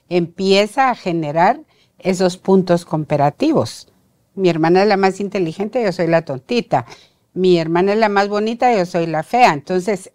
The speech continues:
esos puntos, obviamente, recuérdate que la autoestima se va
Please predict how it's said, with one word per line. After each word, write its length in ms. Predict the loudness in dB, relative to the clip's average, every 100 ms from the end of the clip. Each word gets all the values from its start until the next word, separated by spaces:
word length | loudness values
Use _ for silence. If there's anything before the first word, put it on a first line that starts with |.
| -4
esos 420 | -2 -2 -8 -8
puntos, 800 | _ -2 -2 0 0 0 -4 _ _ _ _ _
obviamente, 800 | -2 2 2 2 -2 -2 -2 -2
recuérdate 680 | -2 -2 -2 2 0 0
que 120 | -6 -2
la 100 | -2
autoestima 760 | -2 -4 -6 -4 -4 -2 -4
se 240 | -6 -8
va 360 | -4 2 2 2